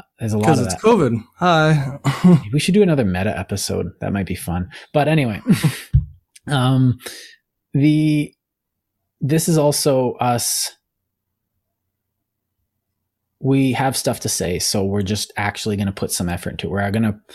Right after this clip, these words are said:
Speaker 1: we're not gonna, we're gonna be productive, uh, rather than let other people say our stuff for us. Even if on the small corner of the internet,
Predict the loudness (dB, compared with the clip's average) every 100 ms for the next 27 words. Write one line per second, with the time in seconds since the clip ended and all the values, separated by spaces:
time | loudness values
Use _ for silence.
0 | -20 -12 -2 0 0 0 0 0 -2 _
1 | _ -20 -20 _ -6 -2 0 0 2 2
2 | 2 -2 -8 _ _ -4 -2 -2 -4 -6
3 | -8 -10 -20 _ _ _ _ -20 _ _
4 | _ _ -6 -4 -2 -4 -4 -4 -4 -2
5 | -4 -4 -2 -2 -2 -2 -2 -4 -6 -6
6 | -6 -6 -4 -4 -2 -4 -4 -4 -4 -8
7 | -10 -8 -6 -6 -6 -6 -8 -8 -6 -8
8 | -8 -10 -10 -16 -20 -20 -6 -2 0 0
9 | -2 -2 -4 -6 -2 -2 -2 -2 0 -2
10 | -2 -2 -2 -2 -4 -4 -4 -4 -4 -4
11 | -4 -4 -6 -10